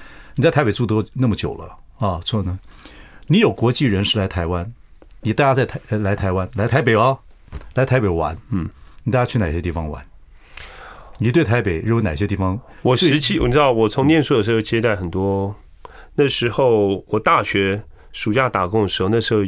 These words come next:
Speaker 2: 在台北举行，呃，数学奥林匹亚的竞赛，
Speaker 1: 嗯。
Speaker 2: 然后有来自世界各国的学生，我就当一个领-，
Speaker 1: Receptionist。
Speaker 2: 对，当一个领队。然后我记得我是接待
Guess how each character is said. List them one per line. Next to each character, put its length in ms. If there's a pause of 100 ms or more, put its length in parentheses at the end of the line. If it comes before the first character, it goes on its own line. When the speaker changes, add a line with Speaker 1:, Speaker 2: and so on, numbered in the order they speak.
Speaker 2:
在 180
台 160
北 160
举 220
行， 420 (600)
呃， 360
数 200
学 140
奥 80
林 120
匹 120
亚 120
的 60
竞 220
赛， 280 (360)
Speaker 1:
嗯。 100
Speaker 2:
然 100
后 60
有 140
来 140
自 120
世 160
界 140
各 140
国 120
的 80
学 200
生， 180
我 80
就 100
当 260
一 80
个 380 (360)
领-， 100
Speaker 1:
Receptionist。 540 (240)
Speaker 2:
对， 200 (260)
当 160
一 40
个 60
领 180
队。 200 (420)
然 120
后 60
我 80
记 100
得 60
我 60
是 120
接 180
待 380